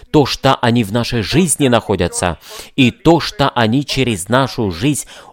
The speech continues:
уже могут открыться. Мы в этом поколении не просто имеем пример, имели пример, но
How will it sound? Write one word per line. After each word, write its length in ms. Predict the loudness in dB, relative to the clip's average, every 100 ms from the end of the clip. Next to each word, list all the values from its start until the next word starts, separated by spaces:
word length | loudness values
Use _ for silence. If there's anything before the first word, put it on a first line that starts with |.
| _
уже 380 | -4 -4 0 0
могут 320 | 0 -2 -6
открыться. 640 | -8 -6 -2 -2 -2 -6 -8 _ _ _ _ -20 -20 -10
Мы 520 | -2 4 6 6 4 -2 -18 -20 -20 -20 -20 -16
в 280 | -14 -4 2
этом 520 | 2 2 -4 -4 -4
поколении 1000 | -6 -6 -2 -2 0 0 0 -4 -6 -12 _ _ _ _ -20 -20 -20 -20 _ -20 -12 -4
не 340 | 0 2 2
просто 960 | 0 _ -6 -2 -2 -4 -6 -4 -4 -6
имеем 680 | -6 -4 0 2 2 0 -2 -10 -20 _ _ -20 -20 -20 -20 _ _
пример, 600 | -2 2 2 2 2 0 -2
имели 340 | 0 4 4 4
пример, 500 | 0 -2 0 -2 -8 -20 -20 _ _ -20 -20 -20 _
но 540 | -6 -2 0 2 0